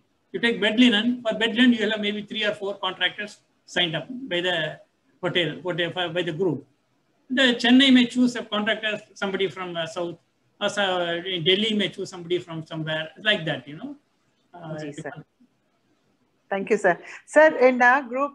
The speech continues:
Speaker 2: uh, actually, just to, uh, for your information, we have lot of women entrepreneurs, those who are working into organic, uh, foods and then herbal products,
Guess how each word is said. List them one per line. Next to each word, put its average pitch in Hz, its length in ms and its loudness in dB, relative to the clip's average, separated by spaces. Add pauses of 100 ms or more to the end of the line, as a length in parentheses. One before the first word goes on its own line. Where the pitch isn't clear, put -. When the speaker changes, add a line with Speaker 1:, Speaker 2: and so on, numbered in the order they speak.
Speaker 2:
uh, 254 60 2
actually, 233 840 -2
just 240 300 4
to, 240 300 6
uh, 185 180 2
for 226 140 4
your 226 200 4
information, 220 680 -2
we 247 120 -2
have 247 200 2
lot 208 400 4
of 269 160 2
women 220 260 0
entrepreneurs, 190 600 -2
those 208 200 6
who 220 100 2
are 208 140 4
working 190 380 -2
into 202 300 0 (360)
organic, 208 640 2
uh, 180 220 4
foods 233 540 -4 (320)
and 196 260 -2
then 214 160 6
herbal 214 500 4
products, 226 640 0